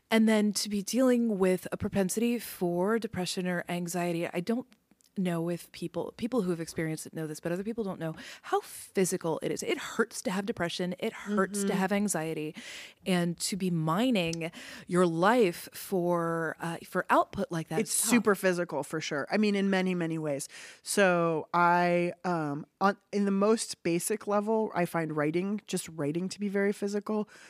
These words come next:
Speaker 2: because I think for me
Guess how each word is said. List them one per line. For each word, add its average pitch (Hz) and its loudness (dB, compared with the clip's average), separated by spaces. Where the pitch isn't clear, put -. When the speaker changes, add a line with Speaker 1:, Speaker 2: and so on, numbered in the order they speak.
Speaker 2:
because 165 0
I 165 0
think - -4
for - 0
me 214 6